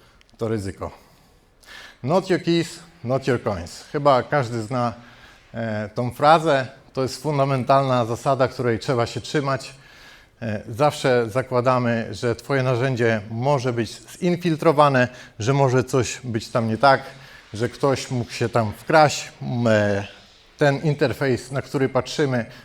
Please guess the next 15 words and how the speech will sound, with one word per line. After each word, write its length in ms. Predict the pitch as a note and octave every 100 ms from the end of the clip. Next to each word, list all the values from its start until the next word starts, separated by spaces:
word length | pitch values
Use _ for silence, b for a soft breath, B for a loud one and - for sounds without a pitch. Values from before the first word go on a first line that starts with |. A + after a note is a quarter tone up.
| B
warto 340 | A2+ C3 C3 C3
jest 300 | A#2 - -
zweryfikować 880 | A#2 A2 D3+ B2+ - - B2 A#2+ -
kilka 360 | F3+ E3 D#3
razy. 400 | D3 D3 C3 C3 C3 - _ - - _ _ _ _ _ _ _ B B B B B B -
E, 380 | A2 G#2+ G#2 D2+ A#2 -
rozpraszaj 640 | C#3 C#3+ - E3+ D#3+ D3
ryzyko, 420 | C3+ B2 D3 D3
korzystaj 440 | - B2 B2+ - A#2
z 80 | A2
wielu 240 | D#3+ D3+
portfeli 480 | - B2+ - C#3 B2
i 60 |
metod 320 | A#2 C3+ B2+ -
przechowywania. 800 | C3+ A2+ A#2+ A2 B2 C3 F3+